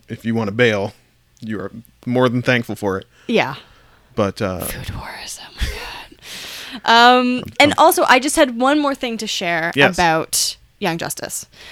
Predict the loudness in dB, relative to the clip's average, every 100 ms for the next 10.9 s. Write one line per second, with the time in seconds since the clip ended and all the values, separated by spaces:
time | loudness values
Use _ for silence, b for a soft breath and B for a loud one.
0 | B 4 8 10 8 6 2 0 0 0
1 | 0 -2 -4 -8 -10 -2 0 0 0 0
2 | -2 -6 _ -4 -2 -2 -2 -2 -4 -4
3 | -4 -6 -10 -18 _ -2 0 0 -4 -6
4 | -10 _ -6 4 6 6 4 0 2 2
5 | 0 0 -6 -6 -8 -4 -4 -4 -6 -6
6 | -10 -8 -8 -6 -6 -6 -4 -6 -8 -10
7 | -12 -12 -12 -14 -18 -20 B B B 2
8 | 4 4 4 4 4 2 0 0 4 4
9 | 4 2 2 4 4 2 -2 -8 -10 _
10 | 0 2 2 2 0 -4 -4 -4